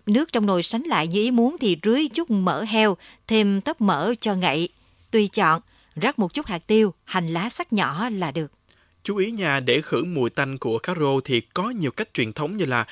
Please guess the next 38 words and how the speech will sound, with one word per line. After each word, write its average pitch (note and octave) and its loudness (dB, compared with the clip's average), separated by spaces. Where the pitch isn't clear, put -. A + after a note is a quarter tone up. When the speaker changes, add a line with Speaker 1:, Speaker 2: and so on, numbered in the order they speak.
Speaker 2:
chúng G#3 -6
ta D#3+ -4
ngâm C#3 -4
nước F3+ -2
vo D3+ -2
gạo, A#2 -2
nước F#3+ -2
cốt - -4
chanh D3 -2
loãng C3 -4
và A#2 2
muối E3+ -2
hột, A#2+ 0
rượu A#2 -2
trắng. D#3 -2
Cá F#3 -2
kho C3+ -2
kiểu B2 -4
Nam D3+ -4
Bộ A#2 2
không F#3+ -2
thể C#3 -4
thiếu A#3+ -4
tỏi, A#2+ -2
hạt A2+ -4
tiêu, E3 2
ớt G#3+ 0
và C3 -2
nước F#3 -4
dừa. B2+ 4
Khi A3 0
kho G3 -2
cá, F#3 -2
nếu D#3+ -2
thêm G3 -2
nước B3+ 0
vào B2 2
á, E3+ -2